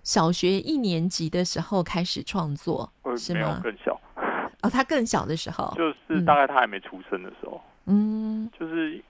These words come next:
Speaker 2: 呃，因为开始画画了，然后就会觉得，哎，儿子的第一本绘本一定要是我自己画的。
Speaker 1: 嗯哼。
Speaker 2: 对，然后才开始接触到绘本创作这件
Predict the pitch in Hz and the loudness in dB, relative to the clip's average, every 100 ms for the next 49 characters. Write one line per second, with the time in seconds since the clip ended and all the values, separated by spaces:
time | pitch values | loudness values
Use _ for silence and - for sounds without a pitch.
0 | _ _ 139 135 135 180 175 160 156 127 | _ _ 8 8 6 2 -2 2 0 0
1 | 101 120 113 120 98 98 90 107 131 127 | 2 4 6 6 6 2 -4 -6 -2 -2
2 | 131 127 120 - 101 101 101 113 _ _ | 0 0 -2 -4 -6 -4 -6 -8 _ _
3 | - 123 120 - - - _ 110 113 120 | -4 -4 -4 -14 -20 -20 _ 0 0 -2
4 | 117 110 - - _ _ 113 110 135 120 | -2 -4 -8 -16 _ _ -2 0 -2 0
5 | 101 120 101 98 98 113 104 - 95 101 | 2 2 0 -2 -2 0 0 0 -4 -4
6 | 101 95 - - 104 - - _ _ _ | -12 -12 -4 2 2 2 -10 _ _ _
7 | - 185 180 185 175 185 101 98 101 113 | -10 -4 -4 -2 -2 0 -2 2 2 2
8 | 101 - 107 104 98 98 - - 110 - | 0 -2 -4 -4 -10 -14 -18 -4 -4 -4
9 | 110 101 107 101 110 104 - - 101 98 | -4 2 2 4 0 0 -6 -2 -2 -2
10 | 107 104 101 | -8 -8 -10